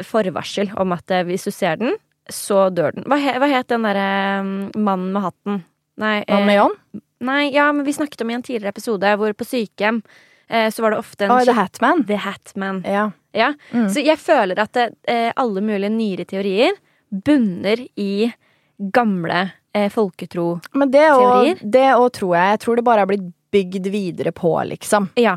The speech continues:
Speaker 2: Eh, og at det bare har utviklet seg i en mer moderne retning på et vis.
Speaker 1: Nettopp, ja, ja. Ehm,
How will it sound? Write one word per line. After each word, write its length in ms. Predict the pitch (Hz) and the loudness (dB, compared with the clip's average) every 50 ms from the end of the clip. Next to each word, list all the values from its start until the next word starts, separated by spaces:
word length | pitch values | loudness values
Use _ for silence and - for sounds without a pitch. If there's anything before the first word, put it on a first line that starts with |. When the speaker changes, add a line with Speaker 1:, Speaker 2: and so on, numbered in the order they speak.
| - _ - | -4 _ -4
Speaker 2:
Eh, 480 | 202 196 190 190 190 185 185 185 190 - | -2 0 2 2 2 2 2 2 2 4
og 120 | - 202 190 | 4 4 4
at 60 | 190 - | 4 2
det 80 | 208 | 0
bare 200 | 190 208 196 185 | 2 2 4 4
har 120 | 180 196 - - | 2 0 -2 -2
utviklet 500 | - 196 165 - _ - 165 - 170 165 | -4 -6 -6 -6 _ -10 -8 -4 -6 -4
seg 200 | - - 170 170 | -2 -2 -2 -2
i 60 | 170 170 | -2 -2
en 80 | 170 175 | -4 -2
mer 160 | 170 165 165 160 | -2 -2 -2 -2
moderne 540 | 165 180 175 175 170 165 175 175 170 160 | -2 -2 -2 -2 -2 -2 -2 -2 -2 -2
retning 400 | 170 180 - - - 143 156 160 | -2 -2 -4 -6 -6 -6 -6 -4
på 80 | - 151 | -4 -4
et 80 | 147 - | -4 -4
vis. 280 | 165 180 214 - - 254 | -2 -4 -4 -4 -2 -2
Speaker 1:
Nettopp, 500 | 254 220 214 - - 262 311 - - - | 0 0 -2 0 0 0 0 0 0 0
ja, 160 | 226 294 339 | 2 2 4
ja. 180 | 285 233 220 - - - - - - - - - _ _ _ _ _ - | 4 2 2 0 -6 -14 -20 -20 -20 -20 -20 -20 _ _ _ _ _ 0
Ehm, 920 | 285 285 285 277 277 277 269 269 269 269 269 269 269 269 269 277 269 - | 2 4 4 4 4 4 4 2 2 2 2 0 0 -2 -2 -4 -4 -4